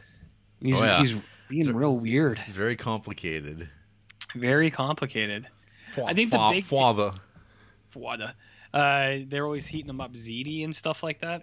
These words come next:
Speaker 2: Yeah.
Speaker 1: So, you know, e-, everything's coming back to a head. We brought this up in the preamble, and it's coming back.
Speaker 2: Always does.
Speaker 1: It
Speaker 2: Ba-, ba-,
Speaker 1: always
Speaker 2: back to
Speaker 1: does.
Speaker 2: Tony S.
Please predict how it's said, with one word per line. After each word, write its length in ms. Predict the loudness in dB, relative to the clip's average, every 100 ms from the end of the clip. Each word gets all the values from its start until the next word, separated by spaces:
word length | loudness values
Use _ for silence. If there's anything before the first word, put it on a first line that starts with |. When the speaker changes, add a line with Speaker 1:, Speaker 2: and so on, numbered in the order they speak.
| -12
Speaker 2:
Yeah. 320 | -12 -10 -12 -14 -20 -20 -20 -20 -20 -20 _ _
Speaker 1:
So, 180 | -6 -2
you 160 | 2 4
know, 220 | 2 0 -10 _ -20 _ -2
e-, 60 | 0
everything's 640 | 2 2 0 -2 -4 -6
coming 320 | -8 -8 -8
back 240 | -8 -8
to 100 | -8
a 20 | -6
head. 220 | -6 -6
We 140 | -6
brought 240 | -2 -2 0
this 180 | 0
up 160 | 0 0
in 100 | -2
the 60 | -4
preamble, 560 | -6 -6 -4 -4 -4
and 80 | -6
it's 120 | -8
coming 240 | -6 -6 -4
back. 300 | -6 -8 -12 -18 -20 -20 -16 -14 -14 -8
Speaker 2:
Always 280 | -4 -4 -2
does. 480 | -2 -2 -8 -12 -14 -20 -20 -20 -16
Speaker 1:
It 60 | -10
Speaker 2:
Ba-, 80 | -6
ba-, 20 |
Speaker 1:
always 340 | -4 -2 -2 0
Speaker 2:
back 160 | -2 -2
to 60 |
Speaker 1:
does. 40 | -8
Speaker 2:
Tony 300 | -6 -4 -4
S. 340 | -6 -10